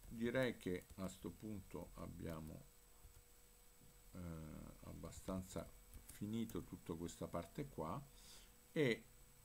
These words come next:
la prossima volta ci occuperemo finalmente di strutture e strutture dati e algoritmi, perché sare-,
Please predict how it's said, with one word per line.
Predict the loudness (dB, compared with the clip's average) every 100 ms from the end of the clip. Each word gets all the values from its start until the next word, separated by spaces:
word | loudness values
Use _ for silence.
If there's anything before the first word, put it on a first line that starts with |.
| 2
la | 4
prossima | 6 4 4 4
volta | 4 4 6 4 4
ci | 0 2 2 2 -2
occuperemo | -4 -2 0 2 4 4 2 0 -4
finalmente | -4 -2 2 2 0 -2 -2 -2 -2
di | 0 -2 -4
strutture | -8 -6 -6 -4 -2 2 4 2 0 -4 -4
e | -2 -2 -4 -16 -20 -20 -18
strutture | -14 -6 -4 0 0 2
dati | 2 0 0 -2 -2 -6 -12 -14 -14 -2
e | 0 0 0
algoritmi, | 0 2 2 2 -2 -4 -4 -4 -6 -14 -16 -16 -16 -14 -14 -14 -16 -16 -18 -18 -16 -16 -16 -16 -16 -16 -16 -16 -16 -16 -16 -16 -16 -16 -16 -16 -6
perché | 2 2 4 4 4 2
sare-, | -4 0 2 2